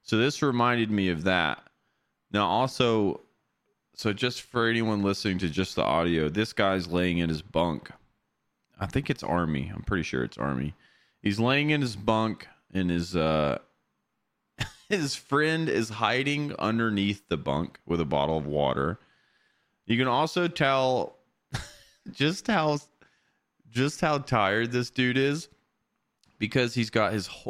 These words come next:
his ruck on. He's fully clothed with his <laughs> shoes on, sleeping in this bunk. So the dude must have been absolutely freaking spent. And then here we go. His friend comes in.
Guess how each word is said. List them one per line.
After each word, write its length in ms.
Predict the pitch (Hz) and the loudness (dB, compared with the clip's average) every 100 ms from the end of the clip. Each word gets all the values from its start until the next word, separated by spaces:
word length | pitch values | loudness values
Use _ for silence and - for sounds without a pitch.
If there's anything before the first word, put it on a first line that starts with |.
| - | -4
his 200 | 107 87 | -2 -2
ruck 460 | 85 82 113 151 - | -2 2 2 2 0
on. 480 | 113 107 107 110 127 _ _ _ _ | 0 2 0 -2 -6 _ _ _ _
He's 160 | 107 92 | -8 -8
fully 460 | - - 147 151 143 | -4 0 2 2 0
clothed 600 | - 123 117 113 117 - - - | 0 2 4 2 0 -6 -12 0
with 320 | 110 131 - | 2 2 0
his 160 | 135 | 0
<laughs> 0 | |
shoes 680 | 117 - - 139 - 131 107 - | 0 -4 0 0 0 -2 -4 -6
on, 400 | 104 107 95 107 _ _ _ _ | -4 -4 -4 -4 _ _ _ _
sleeping 840 | - - 98 135 143 - 98 113 - _ _ _ | -10 -6 -6 -4 -4 -4 -4 -4 -6 _ _ _
in 160 | - 123 - | -6 -6 -4
this 200 | 98 - | -6 -8
bunk. 520 | 92 98 123 92 - - _ _ _ _ | -12 -4 -4 -4 -8 -20 _ _ _ _
So 60 | 104 | -4
the 40 | 98 | -2
dude 320 | 120 127 113 | 0 0 0
must 220 | 110 - | -2 0
have 120 | 104 | 0
been 140 | 92 82 | 0 0
absolutely 720 | 78 95 92 90 90 87 85 | 0 -2 -2 -2 0 0 -2
freaking 400 | - 85 80 76 | -2 -4 -2 -6
spent. 480 | - - 85 78 - _ _ _ _ _ _ _ _ _ _ _ _ _ 78 | -8 -2 -2 -2 -6 _ _ _ _ _ _ _ _ _ _ _ _ _ -6
And 120 | 76 | -2
then 140 | 76 | 0
here 200 | 78 80 | 0 2
we 80 | 78 | 0
go. 220 | 80 76 | 2 0
His 180 | 73 76 | 0 -4
friend 400 | - 80 82 78 | -4 -2 0 -2
comes 300 | - 80 78 | -2 -2 0
in. 300 | 78 73 78 | 0 0 -4